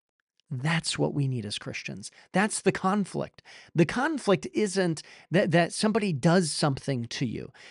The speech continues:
That's not what we strive for. There are some people who go and they get a martyr complex, and, and they want to go out there and they, they, they think that the best way to advance the gospel is for people to come in and to rape their daughters and to behead their sons and to go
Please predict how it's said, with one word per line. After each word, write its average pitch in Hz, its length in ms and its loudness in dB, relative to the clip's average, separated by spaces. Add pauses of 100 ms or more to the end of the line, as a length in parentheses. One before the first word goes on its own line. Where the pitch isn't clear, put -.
That's 185 200 6
not 214 140 8
what 220 80 4
we 214 80 4
strive 190 340 4
for. 156 120 4
There 143 140 2
are 151 60 0
some 185 180 2
people 170 320 4
who 151 140 6
go 151 200 2
and 160 120 0
they 156 80 2
get 151 100 2
a 147 60 2
martyr 151 340 4
complex, 139 640 -4 (280)
and, 196 160 6
and 170 120 6
they 165 80 6
want 180 260 6
to 175 100 -2
go 165 160 2
out 165 140 4
there 160 200 4
and 151 100 2
they, 147 160 2 (220)
they, 208 140 4
they 185 160 8
think 175 280 2
that 170 200 2
the 170 100 6
best 170 380 0
way 180 180 6
to 175 160 4
advance 165 500 0
the 190 140 4
gospel 170 760 2 (220)
is 185 160 6
for 180 160 4
people 202 400 6
to 165 100 -2
come 190 220 2
in 185 180 4
and 185 140 2
to 170 140 0
rape 190 300 2
their 196 180 4
daughters 185 560 2
and 180 100 2
to 156 80 6
behead 214 480 6
their 196 140 6
sons 208 560 0 (240)
and 202 180 6
to 190 140 4
go 226 380 10